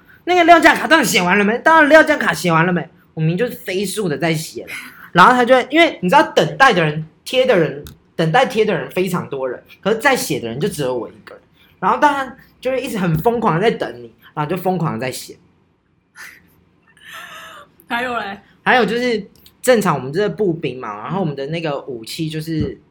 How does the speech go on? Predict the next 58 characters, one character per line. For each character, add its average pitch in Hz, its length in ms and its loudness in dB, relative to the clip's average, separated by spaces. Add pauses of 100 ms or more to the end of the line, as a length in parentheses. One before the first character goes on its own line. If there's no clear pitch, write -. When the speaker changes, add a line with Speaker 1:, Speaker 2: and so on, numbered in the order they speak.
(280)
Speaker 1:
枪 127 400 -4
而 104 180 -12
已， 101 160 -14 (300)
然 151 120 0
后 202 80 0
其 180 200 -6
他 180 180 0
的 175 120 0
连 135 220 -6
队 165 180 -4
可 151 120 -12
能 117 140 -16
都 131 120 -12
是 151 200 -6
什 135 100 -14
么 104 320 -14
单 135 260 -4
一 135 140 -14
的 123 120 -10
枪， 104 320 -14 (260)
Speaker 2:
嗯。 196 220 -16 (100)
Speaker 1:
就 175 100 -8
是 202 100 -4
那 202 140 -2
种 120 200 -8 (600)
最 233 260 2
多 180 200 -2
最 185 300 -4 (160)
高 185 200 0
级 175 140 -8
的 135 60 -8
就 170 80 -8
是 175 60 -6
什 165 60 -6
么 127 80 -8
自 160 220 -12
动 143 220 -6
步 131 160 -14
枪， 107 240 -14
Speaker 2:
嗯。 - 20 -16
Speaker 1:
然 127 80 -6
后 175 80 -2
我 190 40 -4
们 165 100 -4
这 185 100 -6
个 185 100 -4
连 131 240 -8
就 156 100 -8
比 156 60 -10
较 139 140 -10
特 160 180 -6
别， 131 220 -12 (320)
是 196 120 -10
那 185 140 -2
种 123 260 -6 (640)
火 135 300 -4
炮 127 360 0
型 - 260 -10